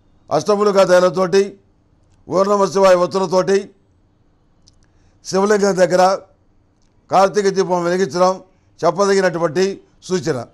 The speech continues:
అదే కోణంలో దీక్షలు స్వీకరించిన వారు దీక్షా కార్యక్రమాల్లో సున్నిపిండిని స్నానం చేసినప్పుడు ఉపయోగించండి.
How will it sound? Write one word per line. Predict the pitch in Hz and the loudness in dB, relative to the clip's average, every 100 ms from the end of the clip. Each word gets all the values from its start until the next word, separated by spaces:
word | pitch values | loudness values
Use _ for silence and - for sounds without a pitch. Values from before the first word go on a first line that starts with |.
| _ _ _ _ _ _ _ _ _ _ _ _ _ _ 143 | _ _ _ _ _ _ _ _ _ _ _ _ _ _ -4
అదే | 175 214 | 0 2
కోణంలో | 196 190 190 202 214 - _ _ - 151 | 2 2 2 2 0 -6 _ _ -6 0
దీక్షలు | 202 202 196 165 | 0 0 -2 0
స్వీకరించిన | 190 196 180 185 185 | 0 0 -2 0 2
వారు | 180 190 202 - _ _ _ _ _ _ - 135 | 2 0 -6 -12 _ _ _ _ _ _ -6 -2
దీక్షా | 196 208 202 | 0 2 2
కార్యక్రమాల్లో | 190 185 185 185 185 190 196 - _ _ - | 2 0 0 0 2 2 2 -2 _ _ -14
సున్నిపిండిని | 175 196 190 208 202 185 165 107 _ _ - | -8 -4 -4 -4 -4 -2 -2 -4 _ _ -4
స్నానం | 160 185 208 196 | 0 0 0 -2
చేసినప్పుడు | 180 190 175 165 | -2 -4 -4 -2
ఉపయోగించండి. | 185 180 139 175 170 | -2 -2 0 0 0